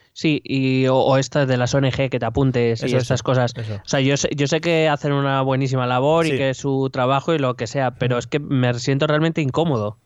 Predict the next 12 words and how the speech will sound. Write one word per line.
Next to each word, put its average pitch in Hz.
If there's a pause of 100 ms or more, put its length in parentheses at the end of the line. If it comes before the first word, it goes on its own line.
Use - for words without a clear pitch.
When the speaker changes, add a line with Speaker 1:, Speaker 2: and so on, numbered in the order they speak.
(100)
Speaker 2:
Hombre, 139
desde 120
aquí, 110
sí, -
sí, 165
porque 120
es -
que 143
te 139
tratan 143
excesivamente 131
bien. 113